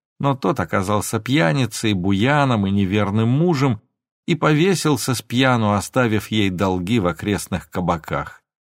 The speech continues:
Третий муж был добр и заботлив, привел ее в свой домик на берегу реки,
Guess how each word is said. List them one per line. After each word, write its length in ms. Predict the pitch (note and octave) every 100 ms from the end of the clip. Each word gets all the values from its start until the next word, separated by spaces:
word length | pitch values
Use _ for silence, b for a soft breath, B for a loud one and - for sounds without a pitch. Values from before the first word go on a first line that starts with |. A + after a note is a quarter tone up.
| _ _ _ _ _ _ _ _ _
Третий 480 | G2+ B2 D3 - G#2
муж 420 | F#2 E2+ - - _ _ _
был 240 | D#3+ G3+ A#2+
добр 420 | C3+ F3 C#3+ C#3
и 160 | -
заботлив, 840 | C3+ C#3 C#3 C3+ G2+ - D2+ - _ _ _ -
привел 340 | E3 F3+ C#3
ее 160 | G#2+ G2+
в 60 |
свой 260 | - G#2 G#2
домик 420 | G#2 F3 C3+ -
на 120 | B2
берегу 380 | A#2 A#2 A#2+ A#2+
реки, 460 | A#2 A2 B2 A2+